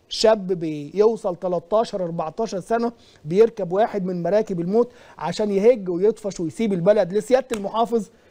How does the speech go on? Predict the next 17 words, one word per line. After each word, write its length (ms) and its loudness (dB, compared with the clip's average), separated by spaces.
وسيادة 440 2
الرئيس 520 -2
وسيادة 440 2
المرشح 560 -2
المحتمل 600 0
والحملات 640 0
الانتخابية 680 0
والجماعة 520 2
بتوع 200 0
كمل 420 0
واحنا 300 0
وراك 360 0
واحنا، 380 -8
واحنا 260 -6
معاك. 240 -6
شايف 280 4
المعاناة؟ 460 0